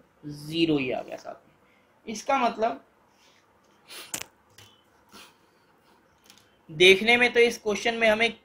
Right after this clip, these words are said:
एक्स की power तीन लग रहा था और यहाँ भी एक्स की power तीन लग रहा था, तो लग रहा था कि ये द्विघात समीकरण हो ही नहीं सकती, क्योंकि द्विघात समीकरण में एक्स की power होती है दो, लेकिन हमारे पास तो थी एक्स की power तीन।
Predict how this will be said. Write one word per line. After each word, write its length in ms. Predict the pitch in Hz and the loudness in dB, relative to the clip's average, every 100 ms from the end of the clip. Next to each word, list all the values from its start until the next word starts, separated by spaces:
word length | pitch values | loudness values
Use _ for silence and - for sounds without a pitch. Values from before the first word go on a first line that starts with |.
| _ | _
एक्स 220 | 202 196 - | -2 -2 -4
की 120 | 226 | 0
power 300 | 214 214 214 | 4 6 4
तीन 240 | 202 226 | 0 -4
लग 160 | 226 214 | 0 4
रहा 160 | 208 208 | 4 4
था 100 | 220 | 4
और 80 | |
यहाँ 220 | 202 190 208 | 4 2 2
भी 100 | 208 | 0
एक्स 180 | 196 | -2
की 120 | - 202 | -8 -4
power 260 | 196 196 | -2 0
तीन 200 | 196 190 | -2 -4
लग 140 | 190 190 | -4 0
रहा 140 | 185 | 0
था, 120 | 202 | 0
तो 140 | 202 214 | -2 0
लग 140 | 196 | 0
रहा 140 | 185 185 | 2 2
था 120 | 208 | 0
कि 140 | 220 | 0
ये 100 | 214 | -2
द्विघात 500 | 180 170 185 202 196 | -2 -2 0 2 2
समीकरण 380 | 202 190 196 202 | 0 -6 -4 -4
हो 140 | 196 190 | -2 -2
ही 80 | |
नहीं 140 | 226 233 | -2 -4
सकती, 260 | 220 220 208 | -6 -8 -12
क्योंकि 320 | 208 226 233 | -12 -10 -10
द्विघात 480 | 185 180 180 202 202 | -6 -4 2 2 2
समीकरण 420 | 208 202 208 202 | -4 -4 -4 0
में 120 | 208 | 0
एक्स 160 | 190 - | 0 -4
की 120 | 202 | -8
power 280 | 190 185 185 | -2 0 0
होती 220 | 185 180 | -4 -2
है 100 | 180 | 0
दो, 280 | 147 147 - - - - _ | 0 -4 -6 -12 -20 -20 _
लेकिन 240 | 180 196 247 | 0 2 4
हमारे 260 | 233 226 | 6 6
पास 220 | 240 240 | 8 6
तो 80 | 247 | 4
थी 140 | 233 240 | -2 0
एक्स 160 | 233 | 0
की 120 | - 233 | -4 -2
power 260 | 240 233 226 | 2 2 -2
तीन। 300 | 262 247 | -6 -10